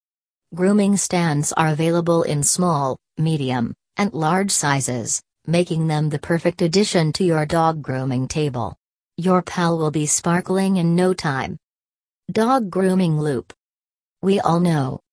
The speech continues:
grooming a dog can be a challenge but is nearly impossible with a rambunctious pup.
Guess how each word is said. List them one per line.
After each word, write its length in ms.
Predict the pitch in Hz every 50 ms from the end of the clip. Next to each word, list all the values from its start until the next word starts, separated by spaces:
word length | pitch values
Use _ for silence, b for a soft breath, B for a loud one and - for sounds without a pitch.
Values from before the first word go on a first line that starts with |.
| _ -
grooming 460 | 151 160 170 170 175 175 175 170 170
a 80 | 160 151
dog 400 | 147 170 165 160 165 160 147 -
can 240 | - 180 170 170
be 160 | 160 147 147 143
a 40 |
challenge 560 | - - - 160 147 156 151 147 139 143 - -
but 140 | 175 175
is 180 | 185 175 165 170
nearly 360 | 180 180 185 185 180 180 180
impossible 720 | 170 165 165 - - 196 190 170 - - 151 139 139 135 135
with 180 | 143 156 156 170
a 60 | 156
rambunctious 840 | 160 156 156 160 156 156 170 165 170 170 - - 165 147 - - -
pup. 380 | - - 180 156 139 - -